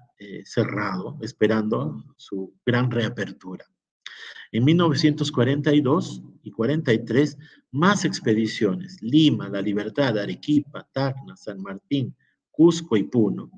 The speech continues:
Allí, ya casi de manera de síntesis, desarrolló su teri-, teoría autoctonista, ¿no? En oposición a la, a, aloctonista de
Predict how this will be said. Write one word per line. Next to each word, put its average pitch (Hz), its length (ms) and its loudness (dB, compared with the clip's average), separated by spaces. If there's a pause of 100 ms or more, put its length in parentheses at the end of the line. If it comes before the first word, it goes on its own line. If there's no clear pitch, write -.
(580)
Allí, 107 520 0 (720)
ya 113 220 0
casi 120 320 0
de 101 140 -2
manera 110 480 2
de 104 160 -6
síntesis, 143 840 -2 (280)
desarrolló 127 720 2
su 123 200 -6
teri-, 104 440 0
teoría 123 800 0
autoctonista, 107 1120 -2
¿no? 160 180 -8
En 107 140 -14
oposición 107 680 -4
a 104 80 0
la, 98 260 -4 (380)
a, 98 200 -4 (120)
aloctonista 113 960 0
de 107 280 -6